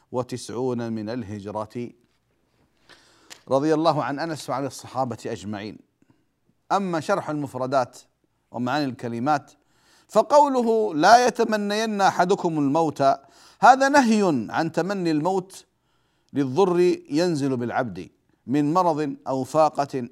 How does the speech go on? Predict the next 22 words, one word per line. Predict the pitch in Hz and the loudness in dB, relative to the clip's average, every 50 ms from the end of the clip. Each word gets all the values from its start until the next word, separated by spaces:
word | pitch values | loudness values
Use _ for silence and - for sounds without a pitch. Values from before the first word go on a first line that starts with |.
| - | -2
أو | 143 156 165 156 | 0 0 0 0
محنة | 143 147 135 - - 127 139 156 156 - | -2 -4 -4 -6 -6 -4 -4 -4 -4 -4
من | 151 139 127 123 127 120 | -4 -4 -4 -4 -4 -4
عدو | 104 110 120 127 165 160 160 160 | -6 -6 -4 -2 0 0 0 0
أو | 147 135 131 135 | -2 -4 -4 -4
نحو | 139 139 - 117 127 131 | -4 -4 -6 -6 -6 -6
ذلك | 123 147 175 190 190 190 190 - 214 208 - - - - - - _ - | -2 0 0 0 0 0 0 2 2 2 2 2 -2 -14 -20 -20 _ -10
من | 127 147 170 160 147 | -6 -6 -4 -4 -4
مشاق | 139 135 123 - 143 139 139 139 - - | -6 -6 -6 -4 0 0 0 0 -2 -6
الدنيا. | 156 139 117 104 113 104 95 78 - - _ _ _ _ _ _ | -10 -10 -10 -10 -12 -12 -14 -14 -18 -20 _ _ _ _ _ _
مع | - - - | -14 -10 -8
الأسف | 160 - - - 139 120 135 | -8 -8 -8 -8 -10 -10 -10
يكثر، | 156 165 - - 113 87 - _ _ _ _ _ _ _ _ _ _ _ _ | -10 -10 -12 -14 -20 -20 -20 _ _ _ _ _ _ _ _ _ _ _ _
يكثر | - 107 - - 143 | -14 -14 -12 -10 -10
عند، | 127 131 120 123 117 117 - - - - _ _ _ _ _ _ _ _ _ _ _ _ _ _ _ _ - | -8 -6 -6 -6 -6 -8 -8 -12 -14 -20 _ _ _ _ _ _ _ _ _ _ _ _ _ _ _ _ -12
عند | - 120 117 | -10 -8 -8
أناس. | 104 127 135 156 165 147 127 - - - 110 107 - - _ _ _ _ _ _ _ _ _ _ _ _ _ _ _ _ _ _ _ _ _ _ _ _ _ - | -6 -6 -4 -2 -2 -4 -4 -6 -12 -16 -16 -16 -16 -18 _ _ _ _ _ _ _ _ _ _ _ _ _ _ _ _ _ _ _ _ _ _ _ _ _ 6
قال: | 233 277 311 311 285 285 269 226 147 156 | 10 10 12 12 12 12 10 10 10 8
"وقوله | 208 208 - - 294 285 285 277 277 269 247 240 240 233 | 8 6 8 8 8 8 8 6 4 4 4 4 4 6
لا | 226 220 214 | 8 10 10
بد | 214 214 262 240 214 196 214 196 | 8 8 2 -2 2 4 4 4
فاعلا"، | 170 180 175 156 175 214 190 165 151 151 - - _ | 6 6 4 4 4 2 0 0 -2 -4 -6 -12 _